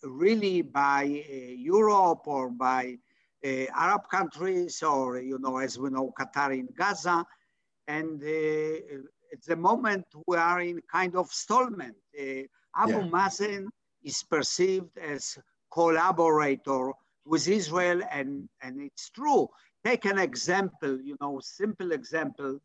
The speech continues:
Speaker 1: that, uh, uh, Israeli soldiers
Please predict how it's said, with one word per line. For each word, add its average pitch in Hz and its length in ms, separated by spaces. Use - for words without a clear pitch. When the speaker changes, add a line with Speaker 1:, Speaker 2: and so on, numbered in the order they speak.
Speaker 1:
that, 147 320
uh, 156 40
uh, 139 920
Israeli 185 540
soldiers 156 880